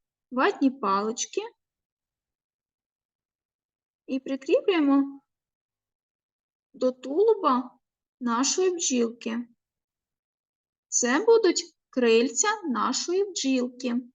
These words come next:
Тепер прикріплюємо нашу бджілку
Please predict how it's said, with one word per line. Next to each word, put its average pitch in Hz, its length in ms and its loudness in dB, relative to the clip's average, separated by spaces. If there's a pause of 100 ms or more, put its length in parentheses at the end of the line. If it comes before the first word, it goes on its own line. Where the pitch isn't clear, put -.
(4000)
Тепер 302 640 0 (300)
прикріплюємо 330 800 0
нашу 277 440 0
бджілку 226 640 -4